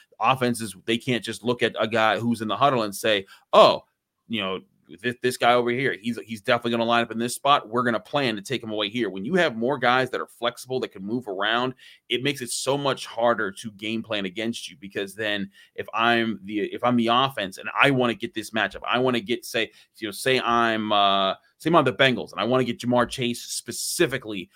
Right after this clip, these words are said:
uh, you know, on the side of the field where I think, uh, Damontae Kazee is gonna line up, because at safety, I think that he's not the best situation. And not to pick on Damontae Kazee, I'm just naming a name.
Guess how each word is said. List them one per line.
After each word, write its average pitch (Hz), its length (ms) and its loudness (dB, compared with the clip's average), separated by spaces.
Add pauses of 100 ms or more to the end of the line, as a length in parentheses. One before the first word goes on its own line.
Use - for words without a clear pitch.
(180)
uh, 104 380 2
you 113 80 -6
know, 104 340 -2 (100)
on 117 140 0
the 110 80 0
side 120 320 4
of 120 60 0
the 113 80 -2
field 117 480 0 (220)
where 110 320 2
I 110 160 4
think, 107 380 -8 (140)
uh, 104 280 2
Damontae 123 480 -4
Kazee 113 360 -4
is 98 80 -8
gonna 101 180 -4
line 92 260 -2
up, 90 140 -4
because 104 180 -12
at 98 80 -12
safety, 110 340 -2
I 104 60 2
think 104 200 -6
that 101 100 -14
he's 104 340 -12 (220)
not 110 140 2
the 98 60 -12
best 98 160 -6
situation. 95 360 -10
And 101 80 -4
not 104 120 -4
to 92 60 -16
pick 110 140 -12
on 107 80 -6
Damontae 104 420 -4
Kazee, 104 320 -8
I'm 95 80 -8
just - 180 -20
naming 95 260 -6
a - 20 -6
name. 85 200 -6